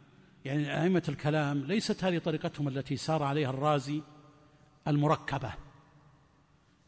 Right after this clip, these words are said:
من قول الفلاسفة وقول معطلة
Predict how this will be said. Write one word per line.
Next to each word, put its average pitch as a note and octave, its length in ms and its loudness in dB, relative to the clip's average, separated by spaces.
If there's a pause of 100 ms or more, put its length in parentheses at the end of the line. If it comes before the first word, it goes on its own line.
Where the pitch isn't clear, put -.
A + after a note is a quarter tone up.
من C3 140 -4
قول D3+ 280 2
الفلاسفة C#3+ 800 -2
وقول D3 460 0 (1300)
معطلة D#3 580 0